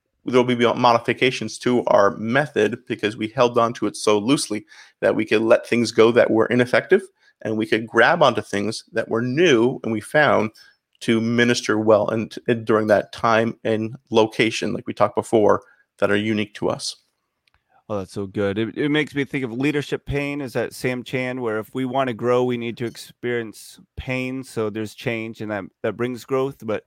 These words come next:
Speaker 2: sometimes we wanna skip steps, s-, skip steps, but it doesn't always work that way. Hey,
Speaker 1: Mm-hmm.
Speaker 2: Ben, a few more questions, and I'll let you go. And thanks again for making the time. It's certainly a, um, an honor for me.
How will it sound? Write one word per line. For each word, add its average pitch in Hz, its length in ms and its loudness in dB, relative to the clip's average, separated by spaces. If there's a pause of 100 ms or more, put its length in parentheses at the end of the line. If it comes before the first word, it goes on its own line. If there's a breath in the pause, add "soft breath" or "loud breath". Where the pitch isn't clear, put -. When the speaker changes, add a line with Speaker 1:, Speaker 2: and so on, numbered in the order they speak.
(280 soft breath)
Speaker 2:
sometimes 165 420 -2
we 160 80 2
wanna 160 200 2
skip - 280 -6
steps, - 460 -4
s-, - 460 -18
skip - 420 -10
steps, - 460 -4
but 131 160 -6
it 127 80 -6
doesn't 123 260 -4
always 123 240 -4
work 127 200 -4
that 123 200 -2
way. 113 260 -2 (420 soft breath)
Hey, 117 280 2
Speaker 1:
Mm-hmm. 131 140 -10
Speaker 2:
Ben, 175 220 0
a 170 100 -4
few 277 180 -10
more 214 220 -8
questions, 170 460 -6
and 175 100 -10
I'll 165 260 -6
let 165 180 -6
you 147 100 -10
go. 151 180 -2
And 147 120 -10
thanks 202 220 -10
again 135 320 -8
for - 140 -12
making 123 280 -10
the 117 60 -10
time. 123 380 -6
It's 107 100 -14
certainly 117 640 -6
a, 113 140 -4
um, 107 180 -14 (180)
an 143 140 -4
honor 156 240 0
for - 180 -6
me. 151 440 -4